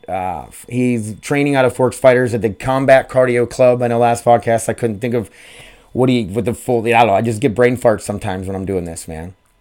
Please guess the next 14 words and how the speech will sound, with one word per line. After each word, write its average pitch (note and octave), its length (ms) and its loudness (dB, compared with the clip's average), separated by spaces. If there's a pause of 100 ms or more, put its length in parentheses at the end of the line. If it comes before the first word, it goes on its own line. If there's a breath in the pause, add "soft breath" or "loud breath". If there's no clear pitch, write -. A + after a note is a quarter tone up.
(240)
And F2 600 -10 (380 soft breath)
the - 80 -16
Cardio D3+ 460 4
Combat B2 500 0 (100)
Club, G2 460 2 (840)
Victor, C3 440 0
his A#2+ 160 -4
man, A2+ 300 -2
he A#2+ 180 -2
has A2+ 160 -2
made A#2 320 0
a G2+ 80 -8
huge B2+ 480 0
difference A#2+ 540 -2